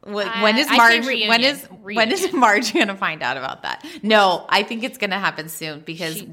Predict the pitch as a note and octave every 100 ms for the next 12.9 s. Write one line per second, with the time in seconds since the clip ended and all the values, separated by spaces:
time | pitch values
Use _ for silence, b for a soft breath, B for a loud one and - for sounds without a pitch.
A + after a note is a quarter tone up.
0 | D#3+ _ - G#3+ F#3+ A#3 A3+ F#3 G#3+ G3+
1 | A3 G3 G3 G3 E3 D#3 D#3 D#3+ D#3+ D#3
2 | - D#3 D#3 D3 E3+ D#3 D3+ D#3 D3+ D3+
3 | - - - - - - _ _ _ b
4 | b b b b b _ - E3 F3 -
5 | - F3 E3+ F3 E3+ D#3+ - - - F#3
6 | F3 E3+ - - D#3+ F3 A#3+ A#3 B3 D#4+
7 | G4+ B4 G#3+ F3+ F3 F#3 D#3 D#3 F#3+ A#3+
8 | - C4 C4 A3 A3+ A3 - B B D4+
9 | D#4 G#4 B4+ D#4 C#4+ C4+ - - G#3+ G#3+
10 | B3+ B3 B3 A3+ A3 B3 C4+ D4 F4+ E4+
11 | - C4+ A3 G#3 A3 G#3 G3 F#3+ F#3+ G3
12 | G3+ - E3+ A3 - G#3+ F#3+ F3